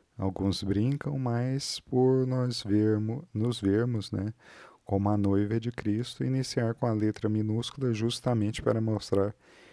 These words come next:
essa submissão, né, essa consciência de que a igreja de pedras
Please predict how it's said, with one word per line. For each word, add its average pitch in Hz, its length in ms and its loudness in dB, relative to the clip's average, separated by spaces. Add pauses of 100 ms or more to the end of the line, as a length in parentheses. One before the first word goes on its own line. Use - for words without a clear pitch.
(180)
essa 107 260 0
submissão, 107 840 -2
né, 90 160 -2
essa 95 180 -4
consciência 95 680 -4
de 95 120 -4
que 104 100 -4
a 101 40 2
igreja 95 520 -2
de 98 140 -6
pedras 120 800 -6